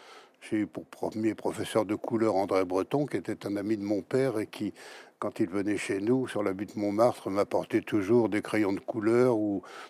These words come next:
de la peinture et, <laughs> euh, peignait avec moi, notamment sur des pommes de terre. Mais, euh, ce qui m'a le plus étonné, c'est que quand j'étais étudiant, j'aurais, j'ai voulu faire une thèse qui portait sur les couleurs et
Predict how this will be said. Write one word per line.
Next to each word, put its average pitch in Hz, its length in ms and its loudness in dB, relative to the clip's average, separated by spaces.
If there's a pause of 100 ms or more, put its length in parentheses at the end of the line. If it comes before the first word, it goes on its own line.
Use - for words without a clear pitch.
(100)
de 110 60 4
la 104 100 4
peinture 113 600 4
et, 107 240 2 (140)
<laughs> - 160 -14
euh, 98 160 0 (140)
peignait 120 400 6
avec 107 340 4
moi, 127 320 6 (140)
notamment 117 400 4
sur 104 160 -2
des 92 100 0
pommes 120 260 0
de 110 120 0
terre. 120 480 0
Mais, 151 360 10
euh, 123 1040 0
ce - 160 -12
qui 151 80 -2
m'a 147 120 6
le 135 80 2
plus - 200 0
étonné, 151 400 4
c'est 143 120 2
que - 60 -12
quand 143 140 4
j'étais 131 300 4
étudiant, 131 580 4
j'aurais, 104 340 -2 (320)
j'ai 104 120 -4
voulu 127 320 6
faire 110 260 2
une 107 140 0
thèse 139 420 2
qui 113 220 -6
portait - 580 2 (460)
sur 120 260 -2
les 120 140 6
couleurs 170 560 2
et 113 260 2